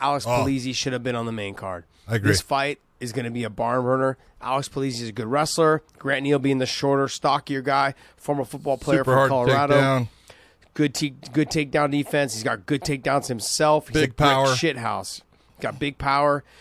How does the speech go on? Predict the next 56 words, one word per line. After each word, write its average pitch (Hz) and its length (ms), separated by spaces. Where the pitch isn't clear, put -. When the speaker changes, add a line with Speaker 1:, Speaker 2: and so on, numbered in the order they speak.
Speaker 1:
He's 131 160
one 175 100
of 180 60
those 175 160
brick 156 300
shit 180 240
house, 135 320
man. 135 180
He 131 80
just 127 240
comes 151 260
forward 160 380
and 147 100
he 131 40
just 131 120
throws 147 220
big 147 220
punches. 160 520
He's - 200
hard 147 240
to 147 80
take 156 280
down. 156 400
He's 131 180
a 139 40
stud. 151 560
He's 123 160
a 120 60
stud. 135 360
He's 110 120
just 120 180
one 143 140
of 147 80
those. 139 260
He's, 123 240
he's, 127 280
he's 160 220
a 160 60
really, 165 280
he's 131 180
Speaker 2:
He's 180 80
a 185 60
Speaker 1:
six 180 120
and 170 80
oh. - 140
Speaker 2:
throwback. 127 200
Speaker 1:
Not 151 220
a, 165 80
yeah, 190 140
he's 143 140
a 139 40
throw. 175 180
He 170 160
is 202 100
a 139 80
throwback. 117 500